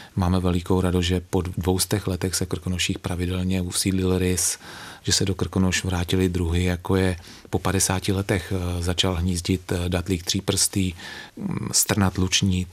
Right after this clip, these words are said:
rovněž po padesáti letech. Jsou tady nové druhy, které tady nikdy nebyly zjištěny a objevují se, jako třeba netopír nejmenší. My jsme vlastně, eh, ještě v letošním roce pokračuje první systematický monitoring, komplexní systematický monitoring, eh,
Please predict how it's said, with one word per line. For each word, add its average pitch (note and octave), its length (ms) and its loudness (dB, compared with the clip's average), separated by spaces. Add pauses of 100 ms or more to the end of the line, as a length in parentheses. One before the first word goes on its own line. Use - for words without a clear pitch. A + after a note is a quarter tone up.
rovněž F#2+ 340 2
po - 120 -4
padesáti F2+ 500 -2
letech. F2 260 -2
Jsou G2+ 160 2
tady G2 200 2
nové F#2+ 280 4
druhy, F#2+ 300 2
které F#2+ 260 -2
tady F#2+ 240 0 (300)
nikdy F#2+ 260 2
nebyly G2 360 4 (180)
zjištěny F#2+ 600 0
a G2 80 0
objevují F#2 420 0
se, - 140 0
jako F2+ 180 -2
třeba F#2 220 0
netopír F#2 360 2
nejmenší. F#2 460 2
My F2 100 -2
jsme F2+ 220 0 (360)
vlastně, F#2 320 0 (360)
eh, F2+ 180 0
ještě F2+ 200 0
v F2 40 0
letošním F#2 400 2
roce F2+ 240 0
pokračuje F#2 800 -2 (200)
první F#2 320 0
systematický F#2 720 0
monitoring, F2+ 600 0
komplexní F2+ 560 0
systematický F#2 600 -2
monitoring, F#2 640 0
eh, F2+ 260 -2